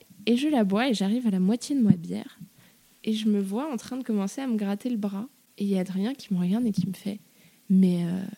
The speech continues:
tu seras pas allergique à l'alcool ? <laughs> Puis je le regarde, je fais, tu crois ?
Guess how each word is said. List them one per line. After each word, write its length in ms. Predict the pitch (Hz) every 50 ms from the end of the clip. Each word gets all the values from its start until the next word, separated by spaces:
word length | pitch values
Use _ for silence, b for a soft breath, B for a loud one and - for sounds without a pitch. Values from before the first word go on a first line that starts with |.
| _ _ _
tu 120 | - - -
seras 200 | - - 180 165
pas 120 | - 214
allergique 460 | 277 277 226 175 170 180 185 - - 202
à 40 | 190
l'alcool ? 400 | 180 175 175 180 - - 226 240
<laughs> 60 | 269 - - - - - - - - _ - - - - - - - - - - - - - - _ - - _ - - - - - 262 277 B B B B B B B
Puis 180 | B - - 247
je 40 | 240
le 60 | 226
regarde, 220 | 196 185 254 339
je 60 | 330 -
fais, 280 | - 233 196 175 180 - _ _ _ _ _ _ _ _ _ _ _ _ _ _ _ _ -
tu 140 | - - -
crois ? 440 | - - - 208 220 339 427 -